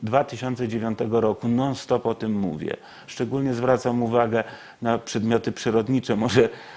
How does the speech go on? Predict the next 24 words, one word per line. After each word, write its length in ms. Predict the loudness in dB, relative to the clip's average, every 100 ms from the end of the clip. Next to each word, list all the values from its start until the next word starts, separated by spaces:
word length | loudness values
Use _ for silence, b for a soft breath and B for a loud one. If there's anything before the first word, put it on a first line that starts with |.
| B B -4
e, 140 | -2 -2
z 80 |
tego 260 | 0 2 2 2 0
powodu, 420 | 0 2 0 0
że 140 | 0
sam 420 | 0 0 0 0 -2
jestem 300 | -2 -2 -2
absolwentem 640 | -2 -4 -2 -2 -2 -4
Politechniki 640 | -2 -2 -2 -2 -4 -4
Lubelskiej 720 | -4 -2 -2 -4 -6 -4 -4 B B B -4
i 120 | 0
wiem, 480 | 4 6 6 2 0
e, 460 | -2 -2 -2 -2
co 220 | -4 0 0
jest 200 | 0 -2
potrzebne 580 | -4 -2 -2 -2 -4
do 120 | -2 -2
tego, 240 | -2 -2
żeby 220 | -4 -6
się 140 | -8 -8
wykształcić 680 | -8 -6 -4 -4 -6 -8
na 140 | -8 -4
dobrego 400 | -4 -4 -2 -4
inżyniera. 640 | -4 -6 -6 -4 -4